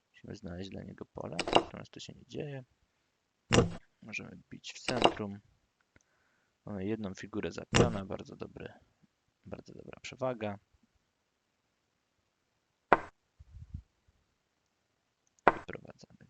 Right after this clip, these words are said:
wieżę. Okej, nie można zbić. Dwie wieże za hetmana, myślę, że to jest bardzo dobra wymiana. Chciałbym zagrać goniec H sześć i matować, natomiast tu jest szach.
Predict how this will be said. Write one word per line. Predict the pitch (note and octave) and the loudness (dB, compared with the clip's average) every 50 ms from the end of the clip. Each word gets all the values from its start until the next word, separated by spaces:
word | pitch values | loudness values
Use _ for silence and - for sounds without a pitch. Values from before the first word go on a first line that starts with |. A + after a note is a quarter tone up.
| - C#3+ | -10 -6
wieżę. | D3 C#3+ B2+ B2 A2 G#2 G#2 G2+ G2+ - _ - _ _ _ _ _ _ _ _ _ _ _ _ _ _ _ _ _ _ _ _ _ _ _ _ _ _ _ _ _ _ _ _ _ _ _ - - - - _ _ _ _ _ _ _ _ _ _ _ _ _ _ _ _ _ _ _ - - _ _ | -2 -2 -2 -2 -2 -4 -6 -6 -8 -10 _ -20 _ _ _ _ _ _ _ _ _ _ _ _ _ _ _ _ _ _ _ _ _ _ _ _ _ _ _ _ _ _ _ _ _ _ _ -4 -4 -4 -4 _ _ _ _ _ _ _ _ _ _ _ _ _ _ _ _ _ _ _ -20 -20 _ _
Okej, | - - - B2 | -14 -4 4 6
nie | - - - E2+ | 6 6 6 4
można | E2+ - - - - - - | 0 -8 -12 -16 -18 -20 -20
zbić. | - - A#2+ A#2 A#2 A2+ G#2+ G#2 - - - - - - - _ _ _ _ _ _ _ _ _ _ _ _ _ _ _ _ _ _ _ _ - - - - - - _ - - | -20 -18 -10 -6 -4 -4 -4 -4 -6 -10 -12 -14 -18 -20 -20 _ _ _ _ _ _ _ _ _ _ _ _ _ _ _ _ _ _ _ _ -8 0 4 4 4 4 _ 4 8
Dwie | - A#2+ F2 - - - - G2 G2 | 8 8 8 6 -2 -4 -6 -6 -4
wieże | G2+ G2+ F#2+ F#2+ F#2+ F#2+ | -4 -6 -6 -4 -6 -6
za | - G2 G2+ | -8 -10 -12
hetmana, | - - - - - G2+ G2+ G2+ G2 G2 G2 F#2 | -12 -14 -16 -14 -8 -6 -6 -4 -4 -6 -8 -10
myślę, | F2 - - - - - | -10 -12 -14 -14 -14 -16
że | - - | -18 -18
to | - - - | -20 -20 -4
jest | - - | 2 4
bardzo | - - - - - - - | 4 4 2 -2 -14 -18 -12
dobra | - - G#2 G2+ G2+ F#2+ F#2+ G#2 - _ _ _ _ _ - | -8 -8 -6 -4 -4 -4 -4 -6 -10 _ _ _ _ _ -10
wymiana. | - G2+ G2+ G2+ G2+ G2 G2 G2 - - - _ _ _ - - _ _ _ _ | -8 -8 -6 -6 -6 -6 -6 -8 -10 -12 -14 _ _ _ -20 -20 _ _ _ _
Chciałbym | - - B2 D3 D#3+ C3+ | -10 -8 -6 -6 -6 -6
zagrać | C3 A#2+ A#2+ A2+ G#2 - | -6 -6 -6 -8 -12 -14
goniec | - - A2 G#2+ G#2+ G#2 - - | -10 -8 -6 -6 -6 -8 -10 -10
H | - - - | -10 -8 -6
sześć | - - - - G#2+ - - | -6 -6 -6 -6 -8 -10 -10
i | G2+ | -8
matować, | G2 G2 F#2+ - - - - - - - - | -8 -8 -8 -8 -8 -10 -10 -10 -10 -14 -20
natomiast | - - - - - - - | -20 -20 -18 -18 -18 -18 -16
tu | - - - | -14 -14 -10
jest | - - | -8 -6
szach. | - - - - - - - - - | -6 -4 -4 -4 -6 -6 -10 -16 -20